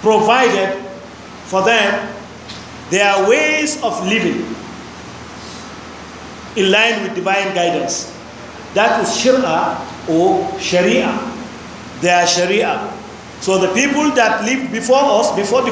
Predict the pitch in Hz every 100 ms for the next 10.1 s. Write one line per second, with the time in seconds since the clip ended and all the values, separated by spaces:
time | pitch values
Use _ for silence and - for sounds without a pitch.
0 | - 269 269 220 220 254 233 233 233 220
1 | 220 226 214 208 - - - - - 349
2 | 349 247 220 214 202 185 180 180 175 -
3 | - - - - - - - - - -
4 | - - - - - - - - - -
5 | - - 131 226 240 220 226 202 190 180
6 | 175 262 214 - - - - - - -
7 | - - - 139 185 233 247 240 190 170
8 | 175 196 202 202 175 - - 165 165 160
9 | 190 196 190 170 175 156 160 151 139 135
10 | 123